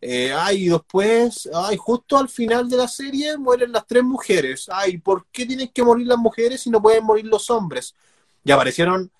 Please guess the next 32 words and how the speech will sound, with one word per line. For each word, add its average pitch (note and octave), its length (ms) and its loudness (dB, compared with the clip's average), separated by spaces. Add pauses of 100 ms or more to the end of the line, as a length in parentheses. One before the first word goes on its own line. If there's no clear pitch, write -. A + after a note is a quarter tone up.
(100)
sin E3+ 180 -4
mentirte, E3+ 400 -2
Seba, D#3+ 300 -2 (180)
Twitter E3 380 0
diciendo, D#3+ 440 -4
"Siempre G#3+ 460 0
es A#3+ 100 0
el A3 100 2
gusto A3+ 380 -2
de A#3 100 4
mostrar G#3 320 2
a - 20 2
los G#3+ 140 0
superhéroes G3 540 0
hombres G#3+ 320 -2
como G3 280 -2
mayores, F3 500 -2
como G3+ 260 0
mejores, F3+ 580 -2 (300)
como D3+ 220 6
más F#3+ 140 4
poderosos, F#3+ 480 4
y A#3+ 80 4
a A3 40 6
las G3+ 120 2
mujeres, F#3 520 0
siempre G#3+ 500 0
las B3 120 2
superhéroes A3 320 6
mujeres G3+ 380 2
las F3+ 220 2
violan, G3 520 2